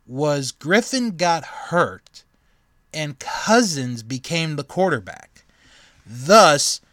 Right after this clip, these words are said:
they switched quarterbacks. But of course, you know, I'm, I'm, I'm sure there are a lot of non-football fans listening to the show that honestly don't really care about that. But I just wanted to mention it.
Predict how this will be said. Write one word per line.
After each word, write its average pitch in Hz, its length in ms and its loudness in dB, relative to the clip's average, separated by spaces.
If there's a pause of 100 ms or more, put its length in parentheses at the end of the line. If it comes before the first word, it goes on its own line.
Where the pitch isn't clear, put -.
(260)
they 160 560 -2 (200)
switched - 760 0 (180)
quarterbacks. - 920 -2 (1120)
But 190 120 -4
of - 80 -8
course, 180 600 -2 (240)
you 170 80 -12
know, 143 160 -8
I'm, 139 340 -10
I'm, 147 160 -16
I'm 147 120 -12
sure 156 180 -10
there 143 160 -4
are 135 60 -4
a 139 40 -8
lot 147 220 -2
of 131 220 -8 (420)
non-football 139 680 -2
fans 123 260 -8
listening 120 360 -8
to 113 100 -12
the 113 100 -10
show 139 380 0
that 113 300 -10 (840)
honestly 214 760 2 (1200)
don't 135 240 -10
really 110 220 -16
care 101 200 -16
about - 280 -20
that. - 160 -20 (300)
But - 160 -20 (460)
I 117 60 -12
just 107 160 -12
wanted 95 160 -18
to 90 80 -20
mention - 280 -20
it. - 60 -20